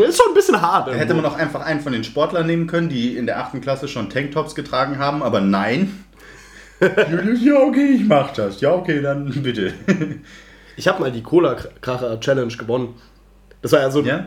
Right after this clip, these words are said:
Speaker 2: ja, jeder
Speaker 1: Ja,
Speaker 2: hat ja
Speaker 1: ich nicht.
Speaker 2: geworfen,
Speaker 1: <laughs>
Speaker 2: geworfen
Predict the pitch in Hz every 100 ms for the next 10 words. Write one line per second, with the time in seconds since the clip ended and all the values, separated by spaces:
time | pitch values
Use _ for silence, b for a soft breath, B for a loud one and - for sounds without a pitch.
0 | - - 143 147 180 151 147 - 127 147
1 | 139 151 143 196 208 196 165 170 151 -
2 | 175 - 156 156 202 196